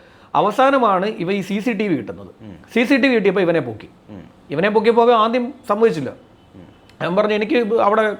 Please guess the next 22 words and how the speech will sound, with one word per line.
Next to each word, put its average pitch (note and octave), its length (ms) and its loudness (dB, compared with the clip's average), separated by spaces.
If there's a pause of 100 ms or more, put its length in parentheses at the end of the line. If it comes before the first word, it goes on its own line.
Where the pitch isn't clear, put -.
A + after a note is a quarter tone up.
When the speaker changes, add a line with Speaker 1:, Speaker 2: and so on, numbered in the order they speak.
Speaker 1:
കടയിലുള്ള A3 380 2
പരിചയമല്ലാതെ G3+ 600 -2
വേറൊരു F#3+ 200 0
പരിചയമില്ല, F#3 540 -2 (720)
ഞാൻ F3+ 140 0
അന്നേ G3 160 -2
ദിവസം G3 360 0 (320)
അവിടെ F3+ 180 2
പോയിരുന്നു" F3 540 2 (680)
എന്നൊക്കെ F3+ 220 2
പറഞ്ഞു. C#3+ 280 -2 (100)
പക്ഷേ D3+ 180 0
അന്നേ F3 360 2
ദിവസത്തെ F#3+ 500 0 (100)
സി E3+ 120 -4
സി G#3+ 100 -6
ടി G#3 160 -4
വി F#3+ 100 0
അവരവിടെ D3+ 260 2
പോയി A2+ 160 -10
എടുത്തു. F#2+ 300 -18
Speaker 2:
അതെ. F#2+ 140 -12